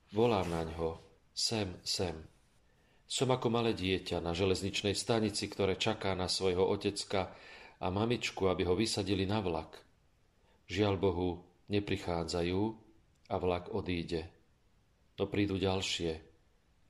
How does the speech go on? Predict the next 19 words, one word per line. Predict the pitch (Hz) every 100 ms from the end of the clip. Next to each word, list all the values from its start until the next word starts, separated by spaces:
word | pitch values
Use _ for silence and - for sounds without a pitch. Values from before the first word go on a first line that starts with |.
| -
a | 104
ja | 92 -
všetky | 95 - 92 85
nezmeškám. | 80 78 78 - 73 76 82 - _ _ _ _ _ _ _ _ _ _ _ _ -
Keď | 101
desiateho | 98 101 104 104 101
júna | 123 110 98
sa | - 95 92 -
Tereska | 107 98 - 92
cítila | - 101 101 95 90 85 - - - _
lepšie | - 110 120 - 95 95 110 - - _ - 95
a |
to | - 90
samé | - 107 101 92 92 98 - - - - - - _ _
ju | - 92 92
samotnú | - 110 113 104 92
to | 95 92 - 123
udivovalo, | 120 107 95 87 85 90 110 127 - - _ _ _ _ _ 104
tak | 101